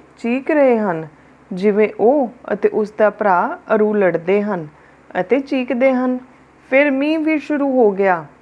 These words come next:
ਰੀਝ ਨੇ ਸੋਚਿਆ, "ਜ਼ਰੂਰ ਇੱਕ ਬੱਦਲ ਦੂਜੇ, ਇੱਕ ਬੱਦਲ ਨੇ ਦੂਜੇ ਨੂੰ ਮਾਰਿਆ ਹੋਵੇਗਾ, ਇਸ ਲਈ ਇਹ ਰੋ ਰਿਹਾ ਹੈ।" ਮੀਂਹ ਪੈ ਰਿਹਾ ਸੀ,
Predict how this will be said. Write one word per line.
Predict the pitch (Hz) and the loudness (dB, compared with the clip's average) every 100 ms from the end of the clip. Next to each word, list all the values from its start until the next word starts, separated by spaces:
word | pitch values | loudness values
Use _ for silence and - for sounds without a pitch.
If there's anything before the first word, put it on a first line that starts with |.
| - - _ | -20 -20 _
ਰੀਝ | 196 202 247 262 | -4 0 0 0
ਨੇ | 240 | 0
ਸੋਚਿਆ, | 226 214 165 - 254 302 220 - _ _ 175 | 0 0 -2 0 2 2 -2 -10 _ _ -2
"ਜ਼ਰੂਰ | 196 208 214 302 269 - - _ - | 2 4 4 4 0 -4 -20 _ -4
ਇੱਕ | 285 277 | -4 -2
ਬੱਦਲ | 247 240 208 233 | 0 2 2 2
ਦੂਜੇ, | 202 180 185 220 - - | 2 -2 0 -2 -2 -4
ਇੱਕ | 233 233 | -4 -2
ਬੱਦਲ | 214 175 190 185 | -2 0 0 0
ਨੇ | 202 | 0
ਦੂਜੇ | 190 165 190 | -2 -2 0
ਨੂੰ | 220 381 - 240 | 0 -2 -6 -2
ਮਾਰਿਆ | 214 185 220 311 | 0 2 2 2
ਹੋਵੇਗਾ, | 285 208 202 196 165 151 _ _ - | 2 2 2 2 -2 -4 _ _ -8
ਇਸ | 190 190 | -6 -2
ਲਈ | 208 190 | 0 2
ਇਹ | 202 381 - - 208 | 2 0 -2 -8 2
ਰੋ | 196 294 | 4 4
ਰਿਹਾ | 349 285 | 4 2
ਹੈ।" | 254 233 190 - _ _ - | 2 0 -2 -10 _ _ -6
ਮੀਂਹ | 208 240 269 | -2 0 0
ਪੈ | 240 196 180 | 2 2 4
ਰਿਹਾ | 180 180 | 4 2
ਸੀ, | 180 240 311 | 0 -4 -4